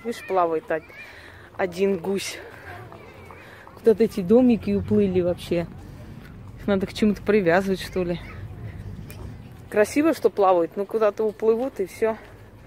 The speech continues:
Вон пусть. Так вот, <clears throat> я сегодня прочитала в форуме, э,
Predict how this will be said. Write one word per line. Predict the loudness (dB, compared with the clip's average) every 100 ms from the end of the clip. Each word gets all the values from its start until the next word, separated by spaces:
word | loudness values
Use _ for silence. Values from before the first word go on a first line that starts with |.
| -20 -20 -20 -18 2
Вон | 4 4
пусть. | 2 -6 -8 -16 -14 -12 -10 -10 -10 -10 -12 -12 -14 -14 -14 -14 -14 -16 -16 -16 -14 -14 -14 -14 -14 -14 -16 -16 -16 -16 -16 -16 -16 -18 -16 -16 -14 -12 -12 -12 -12 -12 -14 -14 -14 -14 -14 -14 -14 -14 -14 -12 -4
Так | 0 4
вот, | 4 4 -2 -12 -14 -14 -14 -16 -14 -14 -14 -16 -16 -14 -14 -2
<clears throat> | 0 0 -4
я | 2 2
сегодня | 4 0
прочитала | 2 -2 -2 0 2 2 -2 -8 -16 -16 -16 -16 -16 -16 -18 -2
в |
форуме, | 4 6 8 6 2 -2 -12 -18 -18 -18 -18 -18 -18 -18 -16 -16 -16 -16 -16 -16 -14 -6
э, | -2 0 0 -2